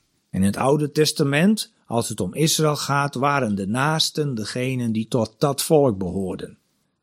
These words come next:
En aan hen werd die wet gegeven: "Gij zult uw naaste lief hebben als uzelven." En dit is het eerste voorbeeld. Dan gaan we naar Romeinen vijftien.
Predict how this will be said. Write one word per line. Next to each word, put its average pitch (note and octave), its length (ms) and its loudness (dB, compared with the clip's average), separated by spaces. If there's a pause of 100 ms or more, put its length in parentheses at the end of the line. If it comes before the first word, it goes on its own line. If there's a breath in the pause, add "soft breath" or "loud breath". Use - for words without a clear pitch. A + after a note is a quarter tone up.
(520)
En F2+ 200 -2
aan F2+ 140 0
hen A#2 240 4
werd F#2+ 180 0
die F#2+ 140 -2
wet A2 220 -2
gegeven: A2 680 -2 (280)
"Gij - 240 -6
zult F2+ 300 -4
uw F#2 120 -4
naaste G2 480 0
lief F#2+ 220 0
hebben F2 300 -2
als E2 240 -4
uzelven." D#2+ 580 -8 (680)
En B2+ 320 2
dit D3+ 200 0
is A#2 80 -2
het G2+ 100 -8
eerste F3+ 340 0
voorbeeld. G#3 520 0
Dan D#3+ 120 2
gaan C3+ 220 2
we B2 60 2
naar A#2+ 100 4
Romeinen A2 420 2
vijftien. G3+ 640 2